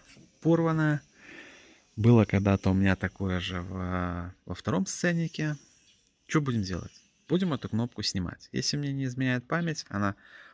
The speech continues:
просто отщелкивается. Щас с вами возьмем отверточку и аккуратненько попробуем его, ее отщелкнуть. Там, по-моему, ничего такого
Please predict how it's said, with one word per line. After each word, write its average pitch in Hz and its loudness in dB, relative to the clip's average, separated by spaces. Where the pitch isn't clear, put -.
просто 151 0
отщелкивается. 95 -2
Щас 104 -4
с - -8
вами 92 -6
возьмем 92 -6
отверточку 156 -6
и 143 -6
аккуратненько 123 -4
попробуем 104 -6
его, 92 -4
ее 98 -2
отщелкнуть. - -4
Там, 110 -2
по-моему, 117 -2
ничего 101 -4
такого 90 -8